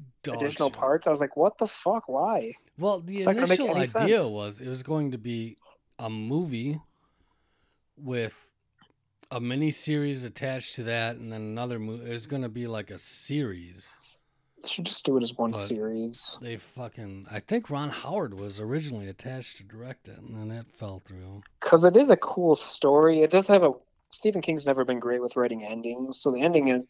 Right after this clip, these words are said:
Speaker 2: is kinda, like, disappointing, I guess.
Speaker 1: Yeah.
Speaker 2: But the story's pretty awesome. The only problem now is because of when he wrote it, like, books,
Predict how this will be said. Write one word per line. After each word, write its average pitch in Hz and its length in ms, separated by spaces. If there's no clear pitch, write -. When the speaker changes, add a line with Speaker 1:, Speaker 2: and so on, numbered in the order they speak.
Speaker 2:
is 131 180
kinda, 127 300
like, 117 240
disappointing, 135 720
I 143 100
guess. 139 600
Speaker 1:
Yeah. 98 300
Speaker 2:
But 139 120
the - 60
story's - 580
pretty 165 380
awesome. 135 760
The 180 60
only 208 160
problem 165 520
now 135 540
is 127 140
because 143 320
of 131 80
when 139 160
he 135 160
wrote 127 240
it, 165 340
like, 127 240
books, - 540